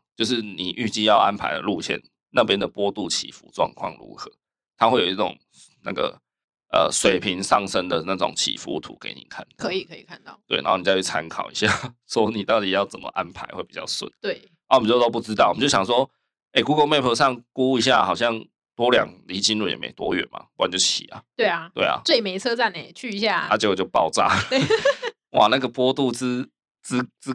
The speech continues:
Speaker 1: 高的，对我们这种素人来讲啊，嘿，所以
Speaker 2: 很长，然后又很高。
Speaker 1: <laughs> 对，所以那个上午我们整个就累，累垮了这样。
Speaker 2: 真的。
Speaker 1: 不过多良车站是真的还不错啦，
Speaker 2: 真的很美。
Speaker 1: 蛮美的。嘿。
Speaker 2: 而且我们是骑那个金轮大桥啊，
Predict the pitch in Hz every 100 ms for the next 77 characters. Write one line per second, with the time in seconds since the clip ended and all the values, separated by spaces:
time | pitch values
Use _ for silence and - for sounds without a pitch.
0 | - 117 113 117 - - 156 113 107 127
1 | - 139 107 90 - 87 - - 60 -
2 | - _ - 80 - _ _ _ - 220
3 | 247 240 226 - 196 196 - - - 233
4 | 269 254 247 226 - 165 190 - - -
5 | - 104 - - 123 123 120 110 - 107
6 | 90 78 76 71 87 165 127 76 107 101
7 | 101 82 - 110 80 - - - 69 -
8 | - - - 170 185 226 _ - 131 147
9 | 139 147 120 113 123 123 113 110 110 101
10 | 113 110 98 92 90 - - - - -
11 | 262 285 220 82 92 78 - - _ _
12 | - 359 294 226 226 294 277 - 202 233
13 | 214 202 226 226 190 175 190 156 - -
14 | - -